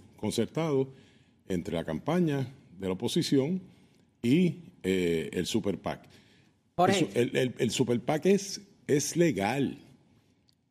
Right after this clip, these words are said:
Speaker 1: Y nadie que haya aportado un Super pac ha cometido un acto ilegal. Aquí lo, lo que se ha planteado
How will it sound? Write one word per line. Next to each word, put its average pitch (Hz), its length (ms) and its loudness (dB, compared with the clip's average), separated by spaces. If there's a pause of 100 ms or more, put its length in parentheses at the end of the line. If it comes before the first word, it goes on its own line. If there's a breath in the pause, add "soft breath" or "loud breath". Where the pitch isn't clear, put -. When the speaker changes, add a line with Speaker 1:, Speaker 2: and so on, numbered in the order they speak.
(240)
Speaker 1:
Y 127 180 4
nadie 185 600 4
que 139 120 -2
haya 165 220 4
aportado 143 520 0
un 135 120 2
Super 131 340 -2
pac 147 320 -4
ha 104 80 -4
cometido 113 440 0
un 107 80 0
acto 101 200 0
ilegal. 90 420 0
Aquí 135 380 0
lo, 147 340 2
lo 101 160 0
que 95 120 0
se 101 160 0
ha 127 80 0
planteado 151 760 0